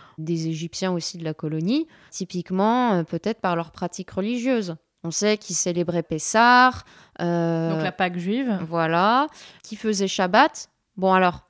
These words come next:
Speaker 1: on ignore, euh, bon, si c'était, ils observaient strictement le, vraiment de, le Shabbat, euh, de manière très stricte, c'est pas très sûr.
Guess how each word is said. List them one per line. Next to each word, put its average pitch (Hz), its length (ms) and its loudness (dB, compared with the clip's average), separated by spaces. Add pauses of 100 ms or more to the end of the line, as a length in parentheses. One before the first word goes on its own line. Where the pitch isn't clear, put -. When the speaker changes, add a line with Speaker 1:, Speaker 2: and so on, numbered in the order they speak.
Speaker 1:
on 175 100 -6
ignore, 196 600 0
euh, 165 600 -4
bon, 160 240 -12 (220)
si - 180 -12
c'était, 190 420 -6
ils 175 220 -4
observaient 175 380 -4
strictement 202 720 -4
le, 175 180 -4
vraiment 180 400 -2
de, 170 120 -4
le 165 280 -4
Shabbat, 180 640 0
euh, 151 200 -6 (420)
de 156 120 -4
manière 165 300 -2
très - 200 -6
stricte, - 580 -4 (220)
c'est - 180 -16
pas - 140 -6
très - 160 -6
sûr. 247 480 0